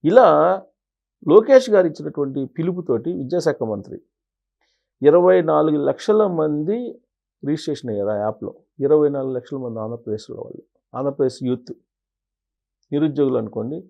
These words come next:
లేదంటే కాలేజీలో థర్డ్ ఇయర్, ఫోర్త్ ఇయర్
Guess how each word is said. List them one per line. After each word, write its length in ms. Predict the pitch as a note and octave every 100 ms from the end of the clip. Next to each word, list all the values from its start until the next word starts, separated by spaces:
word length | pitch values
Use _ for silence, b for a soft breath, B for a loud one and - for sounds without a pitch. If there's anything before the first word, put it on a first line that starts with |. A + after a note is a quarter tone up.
| _ _ _ _ -
లేదంటే 260 | D#3 D3+
కాలేజీలో 600 | D3+ C3 C#3+ C#3+ C#3 A#2+ - _ _ _ -
థర్డ్ 200 | D3 D3+
ఇయర్, 180 | C3+ A#2
ఫోర్త్ 340 | - C#3+ C#3
ఇయర్ 120 | D3